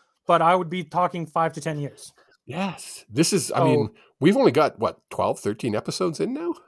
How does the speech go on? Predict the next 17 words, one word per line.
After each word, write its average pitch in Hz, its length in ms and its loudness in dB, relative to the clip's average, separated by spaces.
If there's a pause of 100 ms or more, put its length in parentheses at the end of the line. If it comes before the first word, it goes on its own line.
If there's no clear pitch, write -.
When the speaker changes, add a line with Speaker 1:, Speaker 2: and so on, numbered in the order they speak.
(260)
Speaker 1:
This 147 200 -8
is 143 160 -6
number 147 200 -4
eleven, 135 340 -6
I 110 60 -20
believe. 117 320 -20 (460)
Speaker 2:
Eleven? 139 400 -2 (340)
Eight 90 160 -8
episodes? 190 560 -4
No, 143 180 -2
it's - 160 -8
twelve. - 340 -4 (1800)
Speaker 1:
No. 131 140 -16 (640)
Speaker 2:
No, 151 160 0
eleven? 127 260 -6 (1400)
Okay. - 260 -4
Speaker 1:
<laughs> - 60 -20